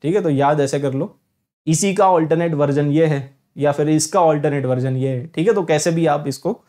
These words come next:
basically याद करना पड़ेगा, ठीक है? अच्छा, उसके बाद क्या है? Tan टू ए। तो tan टू ए तो मेरे ख्याल से सबको पता ही होगा। Again आप tan of a plus a लिख सकते हो,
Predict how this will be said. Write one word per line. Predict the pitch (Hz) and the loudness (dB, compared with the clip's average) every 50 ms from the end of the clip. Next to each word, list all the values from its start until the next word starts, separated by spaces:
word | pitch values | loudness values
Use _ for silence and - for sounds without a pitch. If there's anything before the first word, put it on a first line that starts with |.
| _ _ _ _ _ _ _ _ - | _ _ _ _ _ _ _ _ -4
basically | 143 143 139 156 156 165 175 | -2 0 0 0 0 0 0
याद | 151 135 131 135 135 - | 0 0 0 -2 -2 -4
करना | 127 120 127 120 | -4 -4 -4 -6
पड़ेगा, | 120 - - 58 57 | -6 -8 -10 -10 -12
ठीक | - - 160 180 | -6 -4 -2 0
है? | 208 190 - - - | 0 -2 -4 -6 -8
अच्छा, | 143 151 185 165 | -6 -2 0 0
उसके | 151 151 - - - 180 | 0 -2 -2 -2 -2 0
बाद | 160 139 139 151 175 180 175 165 | 2 2 2 2 2 -2 -4 -4
क्या | - 170 165 | -2 -2 0
है? | 160 185 202 185 - | 0 -2 -2 0 0
Tan | 165 170 190 208 202 | 0 2 2 2 2
टू | 190 202 196 | 2 2 2
ए। | 196 | 0
तो | 190 _ _ _ _ _ _ _ _ _ _ _ _ - 226 226 | -2 _ _ _ _ _ _ _ _ _ _ _ _ 2 2 2
tan | 180 190 180 196 233 262 247 | 4 2 2 2 2 2 2
टू | 202 254 247 247 | 4 6 6 6
ए | 240 | 6
तो | 240 247 240 220 | 6 4 2 2
मेरे | 190 170 165 170 156 | 2 0 0 0 2
ख्याल | 165 160 156 | 2 2 0
से | 165 | -2
सबको | 151 156 156 - 170 | -4 -6 -6 -8 -6
पता | 143 147 139 147 | -6 -2 0 2
ही | 151 151 | 2 2
होगा। | 139 127 131 208 175 151 | 2 2 2 2 2 2
Again | 139 160 175 175 | 2 0 0 0
आप | 180 180 165 151 | 0 -2 -2 -2
tan | 156 151 165 175 185 | -2 0 0 0 0
of | 190 185 185 - | 0 -2 -2 -2
a | 160 165 170 165 | -2 -2 -2 -2
plus | 180 180 180 - - | -2 -2 -2 -2 -2
a | 160 165 | -2 -2
लिख | 160 160 156 | 0 -2 -2
सकते | 156 147 135 - - | -2 -6 -8 -8 -8
हो, | 165 | -10